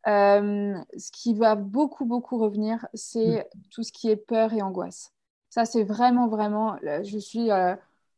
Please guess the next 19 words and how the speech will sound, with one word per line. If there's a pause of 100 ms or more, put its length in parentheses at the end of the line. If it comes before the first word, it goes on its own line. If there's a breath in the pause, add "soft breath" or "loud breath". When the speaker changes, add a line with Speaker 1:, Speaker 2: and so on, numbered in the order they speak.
(300)
Speaker 1:
la, (240)
enfin,
vraiment,
c'est
le,
le
gros
de,
de
mes
consultations,
c'est
sur
les
peurs
et
les
angoisses.
Speaker 2:
Mm.